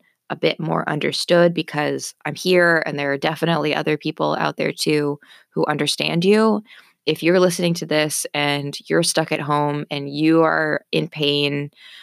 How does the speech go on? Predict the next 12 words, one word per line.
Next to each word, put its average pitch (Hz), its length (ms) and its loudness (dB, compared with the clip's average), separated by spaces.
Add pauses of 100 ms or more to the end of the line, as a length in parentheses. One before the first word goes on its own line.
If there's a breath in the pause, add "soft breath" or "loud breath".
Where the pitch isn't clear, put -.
(180 loud breath)
or 139 520 2
you 143 640 0
in 147 200 -4
any 180 240 2
way 165 240 4
don't 147 320 0
feel 156 260 0
your 147 140 0
best, 143 420 -4
you're 151 160 -2
tired, 139 720 -2 (560 loud breath)
um, 139 480 -4